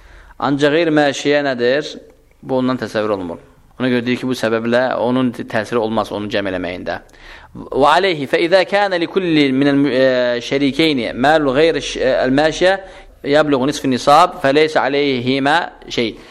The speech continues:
Ona görə bu səbəblə şəriklərin qeyri heyvanlardan olan zəkat sinifləri olan, istər, e,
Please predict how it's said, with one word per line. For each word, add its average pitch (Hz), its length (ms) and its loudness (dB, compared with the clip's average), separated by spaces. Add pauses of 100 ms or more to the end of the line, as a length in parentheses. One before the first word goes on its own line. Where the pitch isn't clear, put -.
(400)
Ona 131 160 2
görə 147 260 4
bu 147 140 -4
səbəblə 151 480 6 (340)
şəriklərin 156 800 2 (240)
qeyri 175 400 2
heyvanlardan 131 680 2
olan 117 300 0
zəkat 127 320 -2
sinifləri 120 560 0
olan, 110 400 0 (680)
istər, 127 380 0
e, 117 100 0